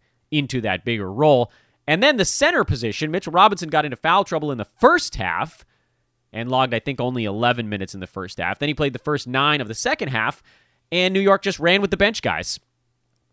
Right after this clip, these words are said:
And Nerlens Noel played, I think, the last fifteen minutes of this ball game,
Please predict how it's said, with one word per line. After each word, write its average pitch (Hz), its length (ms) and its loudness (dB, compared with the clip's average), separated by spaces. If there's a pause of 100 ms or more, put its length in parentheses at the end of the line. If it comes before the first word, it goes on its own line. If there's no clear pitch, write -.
(300)
And 147 160 2
Nerlens 165 320 4
Noel 156 320 4
played, 156 600 0 (760)
I 107 140 -4
think, - 560 -2
the 147 80 2
last 147 340 2
fifteen 170 460 -4
minutes 165 240 -2
of 143 100 -6
this 131 140 -4
ball 170 300 4
game, - 320 -10